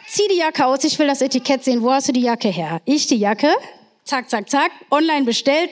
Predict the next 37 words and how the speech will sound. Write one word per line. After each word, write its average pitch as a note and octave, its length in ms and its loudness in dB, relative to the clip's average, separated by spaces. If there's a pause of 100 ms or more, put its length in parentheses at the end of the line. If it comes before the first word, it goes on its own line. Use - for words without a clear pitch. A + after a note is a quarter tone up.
zack, B3 280 -4
zack, A3 200 0
zack, D4 280 0
Warenkorb, D4+ 600 0
zwei C4+ 240 0
Nummern, D4+ 440 0 (340)
wusste C#4+ 240 2
ich C#4+ 80 0
ja C#4 100 2
nicht, B3+ 160 -2
welche B3 240 0
mir A3 140 0
passt, C#4+ 320 0
ist - 240 -6
Kinderjacke, D4 640 0
ne? C#4 200 0 (680)
Also D4+ 280 2
hab E4 80 0
ich E4 100 -2
die E4+ 120 2
bestellt, C#4+ 580 0 (600)
hab D#4+ 140 -2
die D#4 120 0
dann D4+ 180 2
in C#4+ 100 0
den A#3+ 60 -2
Warenkorb D#4 420 0
getan A3+ 460 0 (380)
und, C4 360 -2
äh, C4+ 300 2 (200)
hab D4 140 -2
sie C#4+ 100 0
dann C4 360 0 (960)
ganz G#4 220 2
schnell C#4+ 500 0
bestellt. G3+ 680 -4 (680)
Dann, F4+ 180 2